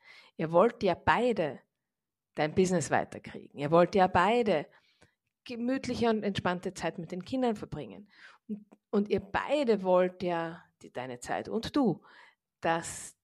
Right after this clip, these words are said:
du deine Mühseligkeiten rasch erledigt hast, dass du sie vom Tisch hast, dass du also gut geplant und strukturiert an die Sache rangehst. Ihr seid, wenn du es dir durchdenkst, seid ihr Verbündete. Ihr habt die gleichen Ziele.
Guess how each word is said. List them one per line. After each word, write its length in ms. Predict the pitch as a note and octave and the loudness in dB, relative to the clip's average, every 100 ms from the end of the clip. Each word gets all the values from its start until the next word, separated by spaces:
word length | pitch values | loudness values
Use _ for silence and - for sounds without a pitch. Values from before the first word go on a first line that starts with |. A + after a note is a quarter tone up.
| _ - | _ -12
du 540 | G3 F3+ F3 F3+ F#3 _ _ _ | -8 -6 -6 -8 -10 _ _ _
deine 260 | - D3 E3+ | -4 -2 0
Mühseligkeiten 1300 | F#3+ A#3 A3+ A3+ G#3 G#3 - G3+ F#3+ F#3+ F#3+ F#3+ F#3+ | 0 -2 0 0 0 -2 -4 -2 0 -2 -6 -6 -4
rasch 320 | D#3+ C#4 D#4+ | -2 -2 -2
erledigt 480 | C4 A#3 A3 G#3 G3+ | -2 -2 -4 -4 0
hast, 300 | F#3+ F#3 - | 0 0 -8
dass 80 | |
du 100 | F3+ | -10
sie 60 | F3 | -10
vom 200 | - D4 | -10 -8
Tisch 280 | - A3 - | -4 -4 0
hast, 360 | F3+ F3+ - | 0 -2 -6
dass 120 | F#3 - | -10 -6
du 140 | G#3 G#3 - - | -8 -8 -20 -10
also 160 | G3+ G#3 | -4 -4
gut 200 | G#3+ G#3+ | -4 -4
geplant 400 | A3 G#3 D#3 E3 | -4 -2 -2 -2
und 100 | F#3+ | -6
strukturiert 540 | - G3+ - F3 E3+ | -6 -10 -4 -2 0
an 80 | E3 | -2
die 60 | E3 | -6
Sache 300 | D#3 C#3+ C#3+ | -8 -6 -2
rangehst. 640 | C3 F3+ F3 - - - _ _ _ _ _ _ - _ _ _ _ _ _ _ _ - | 0 0 -2 -6 -14 -20 _ _ _ _ _ _ -20 _ _ _ _ _ _ _ _ -6
Ihr 140 | F#3+ | -4
seid, 800 | D3+ - D#3 E3+ C#4 D4 _ - _ _ - | -4 -2 0 0 -2 -6 _ -20 _ _ -10
wenn 220 | F3 F3 | -6 -4
du 60 | D3+ | -6
es 80 | |
dir 100 | - | -8
durchdenkst, 520 | A#2+ - - - C4+ - | -12 -14 -12 -10 -10 -12
seid 500 | - F#3 G#3 C4 - | -6 -2 -2 -4 -8
ihr 100 | D3+ | -8
Verbündete. 560 | D#3 C#3+ A#2+ - - | -6 -6 -8 -12 -16
Ihr 320 | - D3 - | -12 -10 -8
habt 420 | D#3+ D#3+ - - - | -6 0 0 0 -12
die 80 | |
gleichen 560 | - C3+ C3 C#3 - C#3 | -10 -6 -6 -8 -12 -16
Ziele. 380 | - - - | -16 -16 -16